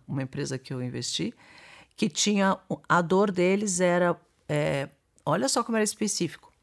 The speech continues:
um, uma, uma empresa que criou uma, uma chave pra substituir a chave do carro pra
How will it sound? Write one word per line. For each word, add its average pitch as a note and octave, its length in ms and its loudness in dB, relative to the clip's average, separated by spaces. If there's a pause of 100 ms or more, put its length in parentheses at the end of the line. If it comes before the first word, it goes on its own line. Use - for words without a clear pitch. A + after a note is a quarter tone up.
(540)
um, D#3 560 -2 (140)
uma, C3 560 -4 (140)
uma D3 100 0
empresa F3 680 0 (340)
que - 140 -8
criou G3 640 0
uma, D3 580 0 (1200)
uma F3+ 140 0
chave F3 720 2 (1080)
pra G#3+ 160 4
substituir A3 480 0
a A3+ 60 2
chave G3 240 2
do G3+ 80 -2
carro F3 440 0
pra G3+ 340 2